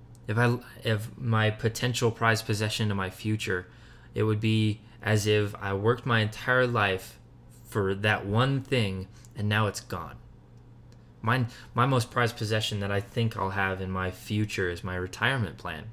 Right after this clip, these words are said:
'cause I don't wanna work until the day I die. Um, I would like to have a little bit of free time, maybe, like, three years of free time before I die.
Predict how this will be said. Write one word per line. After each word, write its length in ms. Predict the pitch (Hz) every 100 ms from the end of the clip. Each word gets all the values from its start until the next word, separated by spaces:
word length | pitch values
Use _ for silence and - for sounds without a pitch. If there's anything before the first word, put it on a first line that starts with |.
| -
'cause 260 | 95 90
I 160 | 104 104
don't 140 | 117
wanna 140 | 110 101
work 240 | 101 101
until 240 | 95 92
the 80 | 90
day 180 | 90 90
I 80 | 90
die. 360 | 95 82 78 - - - - - -
Um, 520 | - 95 92 90 107 113 - - -
I 60 |
would 100 | 101
like 180 | 101 104
to 80 | 98
have 100 | 95
a 40 |
little 220 | 92 98
bit 100 | 98
of 80 | 92
free 200 | - 82
time, 300 | 85 90 95 110
maybe, 260 | 101 98 95
like, 140 | 87 85 - - - - - - - - -
three 240 | 107 101
years 240 | 98 95 98
of 80 | 92
free 200 | 95 92
time 260 | 92 90
before 260 | 92 - 90
I 80 | 92
die. 320 | 92 92